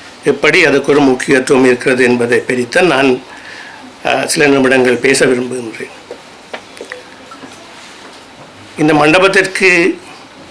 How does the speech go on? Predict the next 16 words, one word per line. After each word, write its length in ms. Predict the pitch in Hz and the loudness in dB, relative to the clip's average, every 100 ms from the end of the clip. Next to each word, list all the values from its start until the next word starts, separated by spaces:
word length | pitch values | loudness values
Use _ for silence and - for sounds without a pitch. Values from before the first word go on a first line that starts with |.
| - - - - - - | -20 -20 -20 -20 -20 -4
முதல் 200 | 147 156 | 0 2
முறையாக 480 | 165 147 151 143 165 | 2 4 4 4 4
இன்றுதான் 460 | 160 131 131 143 127 | 2 2 2 2 2
வந்தேன். 460 | 127 123 123 254 - - - - - - - - - - - - - - - | 2 2 2 -2 -6 -20 -20 -20 -20 -20 -20 -20 -20 -20 -20 -20 -20 -14 -4
இந்த 160 | 139 | 0
மேடையில் 280 | 143 165 156 | 4 4 4
அமர்ந்திருக்கிற 640 | 147 160 185 170 143 147 | 4 4 2 0 2 2
பொழுது, 640 | 139 139 135 202 175 139 - - - - - - - - - - - - - | 2 2 2 2 4 2 -2 -12 -20 -20 -20 -20 -20 -20 -20 -20 -20 -12 -4
ஆம், 580 | 131 123 123 120 113 180 285 - - - - - - - - - - - - | 0 0 0 -2 -6 -8 -14 -18 -20 -20 -20 -20 -20 -20 -20 -20 -20 -12 -2
இந்த 260 | 135 131 135 123 120 123 | 2 2 4 2 2 0
சுற்றி 340 | 120 156 151 | -2 -4 2
வர 200 | 151 147 | 4 4
இருக்கிற 280 | 143 135 147 | 4 2 2
எல்லா 260 | 131 139 160 | 2 4 2
படங்களையும் 680 | 160 135 131 131 131 127 | 2 2 2 2 2 2
பார்த்தேன். 560 | 139 123 123 127 180 | 2 0 0 -2 -2